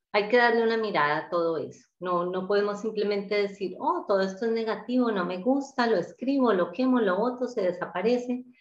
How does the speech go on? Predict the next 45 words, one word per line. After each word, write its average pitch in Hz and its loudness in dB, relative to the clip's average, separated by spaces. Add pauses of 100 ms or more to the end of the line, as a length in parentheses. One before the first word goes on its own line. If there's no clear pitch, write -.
(320)
Eh, 175 4
si 196 0
fuera 208 6
así, 254 0
esto 247 2
sería 180 0
fabuloso 185 0
y 208 -6
yo 165 -4
sería 185 -2
la 190 0
persona 170 -6
más 202 4
feliz 202 2
del 196 0
planeta 175 0
ayudando 165 0
a 175 -4
gente 185 -4 (580)
por 202 6
montones 175 0
cada 156 2 (120)
día, 139 -6 (120)
¿no? 247 -6
Con 165 -4
unos 170 -6
quinientos 170 -2
o - -4
mil 151 -2
al 151 -4
día, 147 -6 (120)
¿verdad? 202 -4 (460)
Eh, 156 -6
pasamos 170 -2
la 185 2
varita 165 0
mágica 208 0
y 160 -2
ya 151 -4
está. 139 -6
Qué - -4
bueno 180 0
sería, 151 -4
¿verdad, 160 -4
Carla? 143 -4